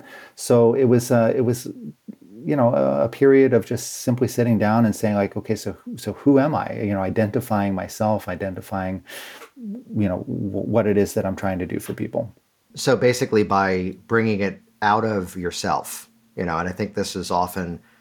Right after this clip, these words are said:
Speaker 2: you just perfectly defined my solution, by the way, for imposter syndrome, which is that as we're internalizing that story, as we're internalizing that belief system, it's all the emphasis on us. And by lifting it out and focusing on the person on the other side, which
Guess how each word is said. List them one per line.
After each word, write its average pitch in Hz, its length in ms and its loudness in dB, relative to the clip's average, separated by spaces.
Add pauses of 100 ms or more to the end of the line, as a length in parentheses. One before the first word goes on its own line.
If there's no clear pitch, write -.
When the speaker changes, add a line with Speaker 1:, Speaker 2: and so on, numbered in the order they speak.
(500)
Speaker 2:
you 95 140 -6
just 92 280 -10 (240)
perfectly 101 420 -2
defined 92 400 0
my 80 260 -2
solution, 85 420 -10
by 76 120 -6
the 78 80 -12
way, 85 140 -10
for 80 180 -8
imposter 82 400 -6
syndrome, 85 420 -8 (220)
which 120 160 2
is 147 100 4
that 135 180 2
as 127 140 0
we're 123 220 6
internalizing 113 1000 2
that 95 200 0
story, 104 400 4
as 87 160 -8
we're 95 160 2
internalizing 98 640 0
that 87 180 -4
belief 90 300 -8
system, 78 500 -8 (640)
it's 98 480 0
all 104 160 2
the 104 160 2
emphasis 92 460 -6
on 90 160 -4
us. - 500 -2
And 92 220 -4
by 92 160 -2
lifting 101 420 -2
it 95 80 -2
out 90 340 2
and 90 120 -8
focusing 104 560 -2
on 90 300 2
the 95 80 -8
person 104 400 -2
on 90 80 -2
the 90 80 -4
other 80 160 -6
side, 92 420 0
which 90 360 -6